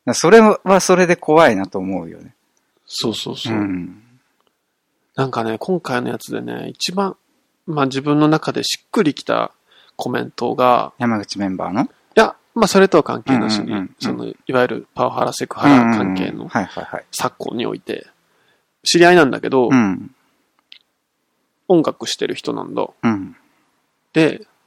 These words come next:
Speaker 2: ライブのエムシーで、
Speaker 1: うん。うん。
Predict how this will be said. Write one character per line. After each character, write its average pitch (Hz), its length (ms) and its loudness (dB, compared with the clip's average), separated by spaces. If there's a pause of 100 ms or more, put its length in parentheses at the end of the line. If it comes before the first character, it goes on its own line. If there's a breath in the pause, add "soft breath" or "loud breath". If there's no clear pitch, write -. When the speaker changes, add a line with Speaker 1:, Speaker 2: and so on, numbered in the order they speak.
(680)
Speaker 2:
ラ 156 200 4
イ 165 40 4
ブ 165 160 -4
の 196 320 0
エ 143 120 2
ム 104 140 0
シ 131 200 -4
ー 120 40 -8
で、 170 280 2
Speaker 1:
う - 40 -2
ん。 120 40 2
う 117 80 2
ん。 113 180 -10